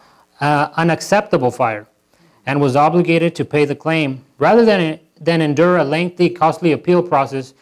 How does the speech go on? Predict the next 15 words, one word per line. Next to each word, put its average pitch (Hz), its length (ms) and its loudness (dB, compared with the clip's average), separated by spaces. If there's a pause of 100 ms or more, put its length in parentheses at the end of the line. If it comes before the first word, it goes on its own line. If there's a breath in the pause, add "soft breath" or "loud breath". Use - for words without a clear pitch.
(220 soft breath)
the 147 100 0
insurance 156 580 -2
company 156 340 -2
accepted 170 420 -2
the 185 120 2
ruling 156 360 2
and 131 160 -4
paid 156 400 0 (200 soft breath)
the 143 80 -4
man 147 260 0
fifteen 151 580 -4
grand 131 440 -4 (300 soft breath)
for 143 140 -2
the 135 100 2
rare 156 420 0